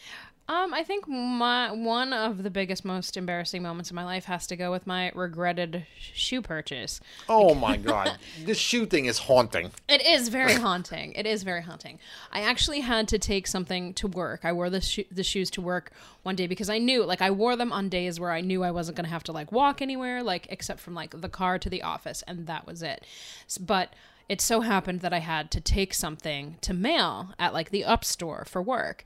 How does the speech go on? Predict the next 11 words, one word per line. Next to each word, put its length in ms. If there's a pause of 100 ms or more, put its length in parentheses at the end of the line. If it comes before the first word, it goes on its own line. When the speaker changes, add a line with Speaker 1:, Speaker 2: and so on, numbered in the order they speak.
(460)
Speaker 1:
So 460 (180)
I 40
walk 260
into 160
the 140
Up 100
store. 460 (420)
It's 160
around 220
Christmas 400
time 480